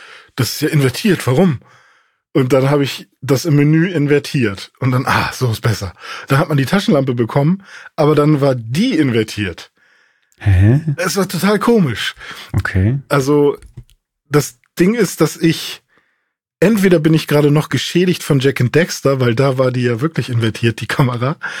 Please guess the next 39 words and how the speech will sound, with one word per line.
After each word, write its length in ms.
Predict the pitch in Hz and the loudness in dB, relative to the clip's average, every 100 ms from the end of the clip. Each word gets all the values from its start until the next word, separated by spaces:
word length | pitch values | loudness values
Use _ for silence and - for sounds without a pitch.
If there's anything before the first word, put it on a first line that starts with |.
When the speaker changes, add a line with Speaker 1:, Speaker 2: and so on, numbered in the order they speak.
| - - - | -14 -16 -2
Speaker 1:
Und 220 | 143 135 | 0 2
da 80 | 131 | 2
musste 340 | 139 151 - - | 2 0 0 -2
ich 80 | |
mich 140 | 147 120 | 0 0
dran 180 | 131 127 | 0 0
gewöhnen. 580 | 113 156 170 165 208 - | 2 2 2 0 -4 -2
Und 140 | 131 | -2
entweder 320 | 151 143 139 147 | 0 0 0 0
ist 180 | 151 | -2
das 140 | 143 127 | -2 -2
noch 120 | 131 | 0
in 60 | 139 | 0
meinem 160 | 131 | 0
Kopf 360 | 123 156 - - - | 0 -2 -2 -16 -4
drin 320 | 120 165 202 | 2 2 2
und 200 | 139 127 | -2 -4
es 220 | - - | -12 -2
war 160 | 135 127 | 0 0
einfach 300 | 135 127 120 | 0 0 0
alles 240 | 143 123 | 0 0
okay 260 | 123 - 202 | -2 0 2
bei 160 | 151 131 | 2 0
Alan 260 | 123 123 | 0 2
Wake. 320 | 123 175 - - - - - - - _ - | 2 0 -6 -16 -20 -16 -14 -14 -16 _ -2
Aber 140 | 135 | 0
das 140 | 139 | 2
Ding 140 | - 190 | 2 2
ist, 240 | 160 - | 0 0
wenn 100 | 151 | 2
man 120 | 151 | 2
mit 120 | 147 143 | 2 0
der 80 | |
Taschenlampe 480 | 127 185 - 185 170 | -2 -2 0 0 2
leuchtet, 600 | 139 120 117 - 92 - _ _ _ _ | 2 2 0 -4 -14 -16 _ _ _ _
dann 140 | 127 | 2
Speaker 2:
Mhm. 460 | 113 90 104 135 113 | 4 6 4 2 2
Speaker 1:
will 120 | 147 | 4
man 340 | 160 151 156 | 4 2 -2